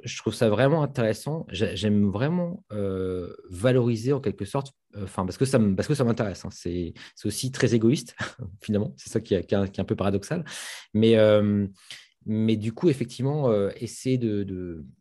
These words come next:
de, de poser les questions qui, qui vont faire que la personne se sente, euh, assez à l'aise, on va dire, pour, voilà, pour simplement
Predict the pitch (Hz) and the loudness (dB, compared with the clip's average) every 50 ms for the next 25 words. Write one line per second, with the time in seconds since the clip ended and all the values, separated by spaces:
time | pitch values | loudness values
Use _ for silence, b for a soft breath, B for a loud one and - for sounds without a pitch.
0 | _ - - 101 95 95 92 92 87 85 85 82 80 80 80 - _ - 98 98 | _ -20 -18 -16 -14 -12 -12 -12 -12 -12 -14 -14 -16 -18 -20 -20 _ -16 -14 -14
1 | - - 123 120 107 117 123 117 113 113 - - 113 - - - 139 135 147 147 | -4 0 0 2 2 2 2 2 2 0 -2 -4 -6 -6 -4 -2 -2 -2 -2 -4
2 | - - - - 107 101 98 95 - _ _ _ - - 101 107 101 101 - - | -8 -10 -8 -6 -4 -4 -4 -8 -10 _ _ _ -20 -12 -8 -8 -8 -2 0 0
3 | 135 131 131 - 120 107 107 - 101 - - 127 120 - - 104 - 110 113 113 | 0 0 -2 -6 -6 -6 -6 -6 -6 -4 -4 -4 -4 -6 -10 -10 -8 -8 -8 -6
4 | - - 95 90 85 82 82 - _ _ _ - - - - - 92 98 101 120 | -8 -10 -8 -8 -10 -10 -14 -18 _ _ _ -18 -16 -14 -10 -8 -6 -2 0 0
5 | 120 110 92 87 87 95 117 117 117 - - - 107 - 80 90 104 107 104 - | 0 0 0 -2 -2 -2 -4 -4 -6 -8 -10 -8 -6 -6 -4 -4 -4 -4 -4 -6
6 | - - - 98 - - 101 98 110 123 | -10 -10 -10 -8 -6 -4 -2 -2 -2 -2